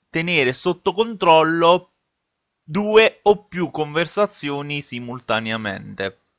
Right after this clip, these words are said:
Sulla sinistra abbiamo l'elenco dei contatti, sulla destra invece abbiamo le conversazioni aperte. Come funziona il software?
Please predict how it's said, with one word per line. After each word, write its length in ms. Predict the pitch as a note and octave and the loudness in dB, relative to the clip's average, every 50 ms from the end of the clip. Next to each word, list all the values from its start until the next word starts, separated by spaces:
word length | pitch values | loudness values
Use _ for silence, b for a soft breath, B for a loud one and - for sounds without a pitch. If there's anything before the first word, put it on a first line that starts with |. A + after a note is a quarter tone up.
| _ _ _ _ _ _ | _ _ _ _ _ _
Sulla 400 | _ - - - - B2+ C3 C3+ | _ -20 -20 -12 -4 0 0 0
sinistra 440 | C3 - D3 D#3+ E3+ D#3 - - A2 | 0 0 -4 -8 -8 -8 -4 -2 -4
abbiamo 420 | G2+ A#2+ B2 D3 D3 D3 C3+ A2+ | -4 0 4 6 6 6 6 4
l'elenco 380 | G#2+ A2+ B2+ C#3+ C#3 A#2 G#2+ A2 | 0 0 0 0 0 -2 -6 -10
dei 80 | A2+ A2+ | -8 -8
contatti, 680 | D3 F#3 G3+ F#3+ F#3+ E3 E3+ - - _ - A3 A3 B B B B B B B | -8 -8 0 4 6 6 6 6 2 _ -6 -6 -6 B B B B B B B
sulla 300 | - - G#3 A3+ B3 B3+ | -10 -2 4 6 6 8
destra 600 | G3 F#3 E3+ F3+ F3 - - F#3+ F3+ F3+ F3 D3+ - - | 10 8 8 6 4 0 4 8 10 10 10 10 8 4
invece 680 | G#3 G#3 G3 D#3+ D#3 D#3 D3+ D3+ - D#3+ D#3 D#3 - - | -2 -4 -2 0 2 2 0 0 0 2 2 2 2 4
abbiamo 1000 | - D#3+ F#3 F3+ D#3 C3 B2+ C3+ C3 B2 B2+ C3 C3 C3 B2+ B2+ C3 C3 - b b b b b b b b _ _ _ | 6 6 6 6 4 -2 -2 4 6 8 8 8 8 4 2 0 -2 -2 -4 b b b b b b b b _ _ _
le 120 | - D3+ | 0 0
conversazioni 1040 | C#3 C#3 D#3 D3 C#3+ D#3+ D3+ - - G3 F#3 - - - B2+ B2+ B2+ B2 B2 B2 B2 A#2+ | 2 2 0 0 2 0 0 2 0 -2 -2 -2 -4 -6 -4 -4 -4 -4 -6 -4 0 2
aperte. 800 | B2+ B2+ - A#2 G#2+ G2+ G2+ - - - A2 G#2 G2+ G#2 - _ _ _ _ _ _ _ _ _ _ _ _ _ _ _ _ _ - - _ _ | 2 2 4 2 2 2 0 -2 -6 -4 -4 -4 -4 -6 -12 _ _ _ _ _ _ _ _ _ _ _ _ _ _ _ _ _ -20 -20 _ _
Come 280 | - G#3+ G#3 F#3 F#3 F3 | 2 2 4 4 2 0
funziona 500 | - D#3 D3 C#3 B2 C3 C#3 C3 B2+ B2 | 0 -4 -10 -8 -6 -4 -4 -2 -2 -4
il 80 | A#2+ - | -4 -4
software? 680 | - B2+ A2+ G#2+ - - _ A2 G#2 G2+ G2 - - | 0 2 2 2 0 -2 _ -2 -2 -2 -2 -4 -8